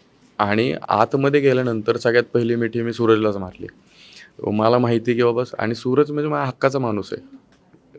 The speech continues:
मी भांडणं किंवा जे काही झालंय, ते लोकांनी एक वेगळ्या पद्धतीने घेतला, maybe घेतला असेल, पण, अं, ते घरचा माणूस कसा असतो, भांडणं झाले तरी बाबा पाच मिनिटांनी आपण लगेच मिठी मारतो, तर तसं आमचं बॉन्डिंग होतं. त्याच्याबद्दल माझ्या मनात काही वाईट नाहीये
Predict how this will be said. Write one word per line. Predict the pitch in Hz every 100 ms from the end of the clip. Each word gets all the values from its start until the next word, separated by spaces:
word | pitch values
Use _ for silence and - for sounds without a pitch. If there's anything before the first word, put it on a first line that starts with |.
| -
मी | 101 104 113
भांडणं | 110 104 107 110 107
किंवा | 104 110
जे | 107
काही | 107 117
झालंय, | 113 107 107
ते | 98 107
लोकांनी | 107 117 117
एक | 113
वेगळ्या | 113 113
पद्धतीने | 110 110 110 110 113
घेतला, | 110 - 117
maybe | 113 113 117
घेतला | 120 113 117
असेल, | 107 107 110 - - - - -
पण, | 107 110 113
अं, | 113 110 107 104 98 98 - 123
ते | 123 107
घरचा | 110 110 135
माणूस | 131 131 127
कसा | 131 120
असतो, | 113 - 104 101 104
भांडणं | 107 101 110 117
झाले | 113 113
तरी | 113 117
बाबा | 113 113 113
पाच | 117 - 107 113
मिनिटांनी | 110 113 113
आपण | 110 113
लगेच | 113 113 113 117
मिठी | 110 110
मारतो, | 107 101 107 117
तर | 135
तसं | - 151
आमचं | 139 139
बॉन्डिंग | 127 110 107
होतं. | 98 - - - - -
त्याच्याबद्दल | 107 113 120 123 123 127 135 143 -
माझ्या | 101 104 113
मनात | 120 120
काही | - 120
वाईट | 117 117
नाहीये | 113 117